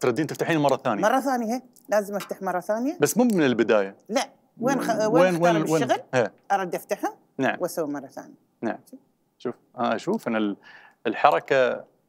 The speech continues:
Speaker 1: حركة مش سهلة. نعم. لهالسبب أنا سألت، أنا مثلا،
Speaker 2: <laughs>
Speaker 1: يعني مثلا كندورة نفس هذه تقريبا، كم ياخذ لها وقت؟ تقريبا.
Speaker 2: مالها؟ شهر.
Speaker 1: شهر.
Speaker 2: إيه، شهر، على الأقل شهر، إذا كانت يعني كبيرة من ذا،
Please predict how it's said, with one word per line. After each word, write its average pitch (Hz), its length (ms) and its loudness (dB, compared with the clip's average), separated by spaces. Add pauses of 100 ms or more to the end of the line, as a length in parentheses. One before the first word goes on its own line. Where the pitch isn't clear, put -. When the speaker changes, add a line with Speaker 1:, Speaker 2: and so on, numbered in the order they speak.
(1040)
Speaker 1:
حركة 127 340 0
مش 131 200 -4
سهلة. 117 360 0 (580)
نعم. 113 180 -8 (640)
لهالسبب 175 420 4
أنا 180 120 0
سألت، 165 420 4
أنا 123 100 2
مثلا، 120 360 2 (160)
Speaker 2:
<laughs> - 200 -6
Speaker 1:
يعني 123 180 2
مثلا 151 280 2
كندورة 151 400 2
نفس 139 260 0
هذه 110 220 4
تقريبا، 110 460 -2 (360)
كم 165 160 2
ياخذ 110 220 2
لها 104 160 2
وقت؟ - 380 -2 (340)
تقريبا. - 340 0
Speaker 2:
مالها؟ 277 300 -8
شهر. 302 340 -6 (580)
Speaker 1:
شهر. 104 320 0 (100)
Speaker 2:
إيه، - 80 -10 (140)
شهر، 349 360 -6
على 415 80 -2
الأقل 240 280 -2
شهر، 202 320 -8
إذا 190 160 -2
كانت 175 320 -6
يعني 165 180 -6
كبيرة 170 400 -6
من 165 100 -10
ذا، 165 180 -8